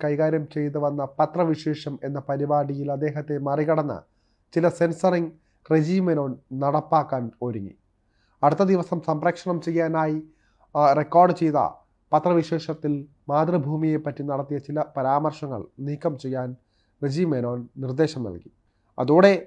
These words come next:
ബി ആർ പി ഏഷ്യാനെറ്റിനോട് വിട പറഞ്ഞു. പിന്നീട് പത്രവിശേഷം in edited എന്ന തലക്കെട്ടോടെ മാധ്യമം ആഴ്ചപ്പതിപ്പ്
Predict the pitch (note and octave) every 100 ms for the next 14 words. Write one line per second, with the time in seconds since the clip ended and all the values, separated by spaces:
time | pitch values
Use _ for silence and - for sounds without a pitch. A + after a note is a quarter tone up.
0 | - C3 D3+ G3 F#3+ B2 F#2+ _ _ -
1 | F#3 G3+ F#3+ C3+ C3 B2 A#2 - - C3
2 | C3+ A#2+ F#2 E2+ - _ _ _ _ _
3 | _ - D3 D3+ D#3 D#3 F3+ F3+ - E3
4 | - D#3 - D3+ E3+ D3 D#3 D#3+ F#3 E3
5 | - C#3+ D3 - C#3 C#3 D3+ D3 C3 G2+
6 | - B2+ C#3 C3+ D3+ C#3 - C#3 C#3+ D#3
7 | C#3+ B2 A2